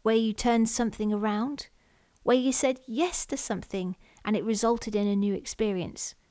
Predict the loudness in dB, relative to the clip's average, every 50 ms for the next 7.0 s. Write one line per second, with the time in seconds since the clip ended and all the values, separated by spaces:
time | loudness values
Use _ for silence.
0 | _ _ _ _ _ _ _ _ _ _ -4 -4 -4 -4 _ 10 12 12 12 12
1 | 8 2 0 2 4 4 4 4 4 2 0 -2 -4 -4 -4 -2 0 0 0 0
2 | -2 -4 -4 -6 -10 -14 -20 _ _ _ _ _ _ _ _ _ _ 2 4 6
3 | 8 8 8 6 4 2 2 2 2 2 2 2 2 4 4 2 2 2 2 2
4 | 2 2 2 -2 -6 -2 0 2 2 2 0 -2 -6 -14 _ -6 0 2 4 4
5 | 4 4 2 0 -2 -4 -6 _ -4 -4 -4 -4 -6 -4 -2 -2 0 0 0 0
6 | -2 -2 -4 -4 -4 -4 -2 -2 -2 -2 -2 -2 0 -2 -2 -4 -4 -6 -6 -6